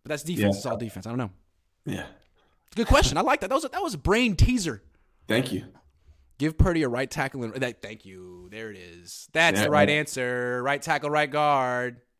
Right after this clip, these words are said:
Speaker 2: Good one. That is a
Speaker 1: And
Speaker 2: good
Speaker 1: that to
Speaker 2: one.
Speaker 1: me is the big difference between the Niners and the, and the Eagles this year.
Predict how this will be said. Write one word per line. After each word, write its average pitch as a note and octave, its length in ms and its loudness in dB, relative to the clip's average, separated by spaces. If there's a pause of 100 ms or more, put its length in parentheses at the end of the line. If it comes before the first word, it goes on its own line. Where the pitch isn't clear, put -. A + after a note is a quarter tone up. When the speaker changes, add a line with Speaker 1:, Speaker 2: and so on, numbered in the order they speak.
(160)
Speaker 2:
Good G2+ 220 2
one. F#2+ 200 -4 (800)
That G2+ 120 -2
is G2 80 0
a G2+ 80 0
Speaker 1:
And G3 100 4
Speaker 2:
good A#3+ 100 0
Speaker 1:
that E3 40 -4
to A#3 60 0
Speaker 2:
one. F#3+ 60 0
Speaker 1:
me A3+ 180 -2
is F3+ 180 -2
the D3 80 -8
big C3 240 -6
difference A#2 400 -10
between A2+ 220 -6
the A2 40 -8
Niners G#2+ 380 -10
and G#2 120 -14
the, G#2 120 -20
and G2+ 100 -14
the G#2 160 -16
Eagles G2+ 440 -16
this G2+ 240 -14
year. C#2+ 180 -20